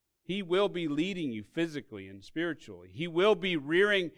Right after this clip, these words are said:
your children with you. Take great care in that decision. In the words of Martin Luther, "There is no more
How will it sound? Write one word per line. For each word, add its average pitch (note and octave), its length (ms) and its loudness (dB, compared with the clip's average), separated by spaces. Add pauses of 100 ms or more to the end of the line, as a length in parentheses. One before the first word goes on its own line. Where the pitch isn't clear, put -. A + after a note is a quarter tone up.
(120)
your E3+ 160 2
children F#3 500 2
with F#3+ 260 4
you. G2 260 -10 (500)
Take F#3+ 400 4
great G3+ 420 6
care G3+ 460 6
in E3 100 4
that E3 180 4
decision. E3 520 -6 (1900)
In C3 80 -10
the B2 60 -8
words C#3 260 0
of B2 60 -6
Martin A#2+ 340 -4
Luther, A2 480 -8 (920)
"There D3 160 0
is C3 220 -2 (140)
no D3+ 260 0
more D#3+ 320 0